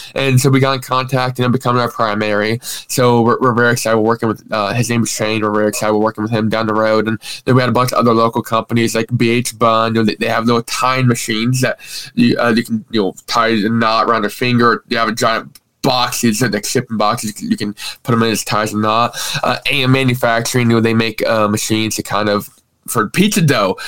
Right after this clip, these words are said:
they kinda, like, round and shape the dough instead of having so much, you know, kinda toss in, do this and that. So it really speeds up that process, and, you know, all,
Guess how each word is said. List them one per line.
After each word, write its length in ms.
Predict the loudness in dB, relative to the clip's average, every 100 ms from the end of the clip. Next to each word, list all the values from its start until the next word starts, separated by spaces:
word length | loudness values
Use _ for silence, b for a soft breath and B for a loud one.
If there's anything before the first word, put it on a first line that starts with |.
| B B
they 80 | -2
kinda, 240 | 2 2
like, 160 | 0 0
round 400 | 0 2 2 0
and 80 | -2
shape 240 | 0 0
the 60 | 0
dough 380 | 0 2 2 0
instead 300 | 0 0 0
of 80 |
having 300 | 0 -2 -2
so 180 | -2 -4
much, 220 | -6 -6 -4
you 60 | -2
know, 160 | -2
kinda 280 | -2 -4 -4
toss 420 | -4 -6 -6 -6 -6
in, 180 | -4
do 180 | -2 -2
this 300 | 0 0 -2
and 100 | -4
that. 320 | -2 -2 -4
So 360 | -6 -10 -2 0
it 120 | 2 2
really 160 | 2
speeds 320 | 2 0 0
up 100 | 0
that 220 | 0 -2 0
process, 580 | 0 0 0 0 0
and, 100 | 0
you 60 | 0
know, 140 | 0 B B -6 -2
all, 320 | 0 0 -2